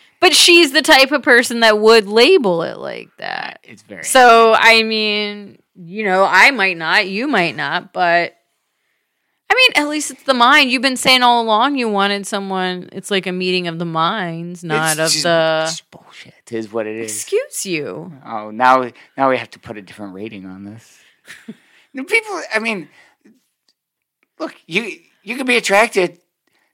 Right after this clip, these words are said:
Speaker 2: to someone's mind and their body, and
Speaker 1: When he says it's both.
Speaker 2: Yeah, you could be attracted to all sorts of stuff.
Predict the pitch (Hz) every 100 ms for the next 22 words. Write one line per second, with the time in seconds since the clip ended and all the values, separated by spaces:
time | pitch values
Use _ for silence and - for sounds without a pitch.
0 | - 175 208 202 147 170 185 185 - _
1 | - 214 262 202 147 127 127 143 170 _
2 | _ _ _ - 214 226 214 208 202 196
3 | 320 302 294 311 - 254 226 190 196 190
4 | 156 - - - 202 _ - 190 143 131
5 | 190 165 180 170 139 _ - 180 175 185
6 | 190 196 185 220 220 151 - - - _